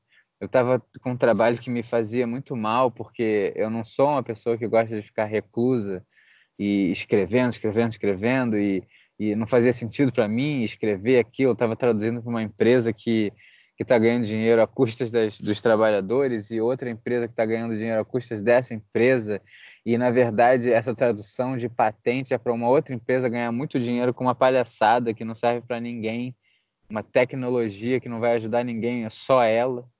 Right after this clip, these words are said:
né? Muitas vezes é um fármaco, né? <laughs> Uma coisa pra, pra fazer o, as pessoas que tão doentes continuarem doentes, só que passivas.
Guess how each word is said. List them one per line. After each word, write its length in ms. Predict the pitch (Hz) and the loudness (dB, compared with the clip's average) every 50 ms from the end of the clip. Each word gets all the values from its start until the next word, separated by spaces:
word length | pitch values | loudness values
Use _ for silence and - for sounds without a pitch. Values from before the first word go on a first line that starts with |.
| _ _ _ _ _ - | _ _ _ _ _ -14
né? 200 | 107 107 110 113 _ _ _ _ _ _ _ | -12 -12 -12 -12 _ _ _ _ _ _ _
Muitas 260 | - 117 113 139 123 104 | -8 -2 0 0 2 2
vezes 240 | 113 127 127 117 | 4 2 2 4
é 60 | 131 123 | 2 -2
um 120 | 117 110 | -2 -4
fármaco, 580 | - - - 120 107 120 127 131 120 98 - _ _ _ _ _ _ _ _ _ _ _ - | -6 -2 0 2 2 2 0 -4 -12 -14 -16 _ _ _ _ _ _ _ _ _ _ _ -14
né? 240 | 104 104 110 - - | -10 -8 -8 -6 -4
<laughs> 440 | - 151 - - - - - - _ - | -4 -6 -6 -6 -14 -20 -20 -20 _ -6
Uma 180 | 113 117 110 | -4 -4 -2
coisa 320 | - - 135 127 120 127 - | 0 2 2 2 2 2 0
pra, 500 | - 139 135 131 135 123 113 104 101 - _ _ - - - - | 2 2 2 2 4 2 2 0 0 -4 _ _ -20 -20 -8 -4
pra 160 | - 131 117 | -2 -2 0
fazer 400 | - 135 127 110 101 120 131 135 | 0 -2 -2 -2 0 0 0 2
o, 120 | 139 127 - | 2 0 0
as 160 | 117 117 110 | -2 -2 -4
pessoas 380 | - 123 117 - 135 135 131 | -4 -8 -6 -4 -4 -6 -6
que 120 | - - 131 | -6 -8 -8
tão 220 | - 139 131 135 | -6 -6 -4 -4
doentes 400 | 131 127 120 120 127 139 131 - | -2 -2 -2 0 -2 -4 -6 -8
continuarem 760 | - - 135 135 127 - 139 123 117 120 131 143 151 156 151 | -6 -6 -6 -6 -6 -8 -6 -2 0 2 2 2 2 0 0
doentes, 540 | 143 131 123 123 131 147 165 - - 156 - | -2 -2 -2 -2 -4 -4 -6 -8 -10 -12 -6
só 160 | - 160 147 147 | -2 0 0 -2
que 160 | - - - | -2 -8 -12
passivas. 800 | - - 151 139 - - - - 123 113 107 98 95 101 92 | -6 -6 -6 -6 -6 -12 -16 -10 -10 -8 -8 -10 -12 -16 -20